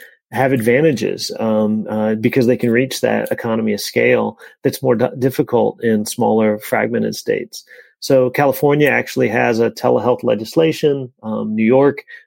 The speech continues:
uh, is, is doing innovative things with companies like Oscar. So I do think the, the highly populous states are, are ahead of the others.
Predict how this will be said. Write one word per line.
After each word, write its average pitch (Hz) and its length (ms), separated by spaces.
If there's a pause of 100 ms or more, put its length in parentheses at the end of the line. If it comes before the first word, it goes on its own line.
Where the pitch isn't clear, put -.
(100)
uh, 120 240
is, 117 460
is 110 240
doing 113 520
innovative 113 420
things 113 380
with 117 200
companies 113 320
like 104 160
Oscar. 131 520 (300)
So - 140
I 131 60
do 156 140
think 139 280
the, 120 300
the 117 80
highly 120 280
populous 110 500
states 113 420
are, 110 400
are 117 120
ahead 113 300
of 107 80
the 104 140
others. 104 360